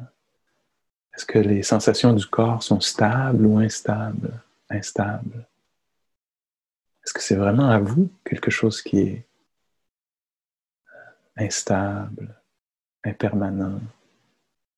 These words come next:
qui n'a pas la capacité de satisfaire ? Est-ce que vous voulez vraiment vous approprier ça à tout prix ? Non. Avec le corps, le plaisir, est-ce que le plaisir est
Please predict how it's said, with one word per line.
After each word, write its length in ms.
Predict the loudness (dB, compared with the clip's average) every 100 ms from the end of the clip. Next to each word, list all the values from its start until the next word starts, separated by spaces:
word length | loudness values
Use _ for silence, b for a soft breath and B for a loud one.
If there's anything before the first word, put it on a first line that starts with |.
| _ _ -20
qui 60 |
n'a 60 | -4
pas 100 | 0
la 120 | 0
capacité 600 | 2 2 2 -2 0 2
de 100 | 2
satisfaire ? 760 | 0 -4 -6 -8 -6 -4 -4 -6
Est-ce 120 | -2
que 80 | 0
vous 160 | 2 2
voulez 280 | 4 4
vraiment 380 | 4 2 2 2
vous 380 | 0 0 -2 -4
approprier 500 | -2 -2 0 2 2
ça 240 | 2 -2
à 80 | -2
tout 200 | -6 -8
prix ? 280 | -8 -4 -6 -8 _ _ _ _ _ _ _ _ _ _ _ _ _ _ _ _ -6
Non. 240 | -4 -4 _ _ _ _ _ _ _ _ _ _ _ _ _ _ _ _ _
Avec 220 | -12 -2
le 80 | -2
corps, 760 | 2 0 2 0 -4 -6 -12 _ _ _ _ _ _ _
le 80 | -6
plaisir, 720 | 2 4 6 4 2 -2 -6 -12 _ _
est-ce 80 | -20
que 120 | 0
le 80 | 0
plaisir 480 | 2 2 2 0 -2
est 360 | -2 -2 -4